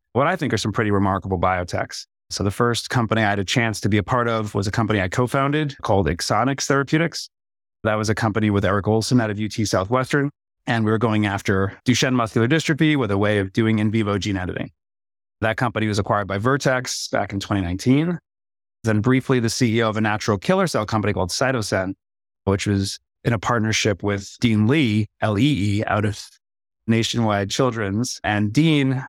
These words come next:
really had found a way to turn N K cells into a haplotransplant product that allowed bone marrow transplants to engraft and potentially be curative. So that company was acquired by Sanofi, but first merged with Kiedis.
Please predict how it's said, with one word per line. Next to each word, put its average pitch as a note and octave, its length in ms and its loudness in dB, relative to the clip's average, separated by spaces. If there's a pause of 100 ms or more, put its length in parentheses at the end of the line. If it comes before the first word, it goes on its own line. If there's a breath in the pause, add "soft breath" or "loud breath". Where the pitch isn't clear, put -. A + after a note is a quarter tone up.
really D#3+ 200 2
had B2+ 100 -2
found A#2 240 -2
a G#2+ 40 -4
way G#2 280 -4
to G2+ 240 0
turn D#3+ 340 0
N A#2+ 160 0
K A#2+ 160 0
cells G#2 480 -2 (380)
into G#2 320 0
a F#2+ 80 2
haplotransplant G#2+ 1120 0
product A#2+ 480 -2
that G2+ 100 2
allowed G#2 400 0
bone G#2+ 220 0
marrow F#2+ 360 0 (300)
transplants C#3 600 -2
to B2 100 0
engraft G#2 600 0
and G#2 160 -2
potentially G#2+ 380 -2
be F#2+ 120 -2
curative. F#2+ 460 0 (460)
So C3+ 100 0
that D3 140 -2
company C3 640 0
was A2 120 0
acquired A2 260 0
by G2+ 220 -2
Sanofi, A#2 640 0
but G2+ 200 -4
first A#2 280 0
merged G#2+ 240 0
with G2+ 120 -4
Kiedis. G#2+ 600 -2